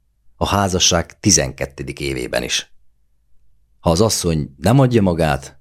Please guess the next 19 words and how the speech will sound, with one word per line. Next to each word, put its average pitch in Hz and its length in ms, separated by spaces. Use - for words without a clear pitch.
vagy 78 180
adja, 95 520
de 73 140
úgy 92 160
fekszik, - 380
mint 73 200
egy 67 200
darab 78 340
fa, - 400
mint 71 280
egy 67 160
fa - 520
Mária, 80 760
akkor - 360
az 71 140
ember 65 600
maga 67 280
is 53 140
elbizonytalanodik. 57 1000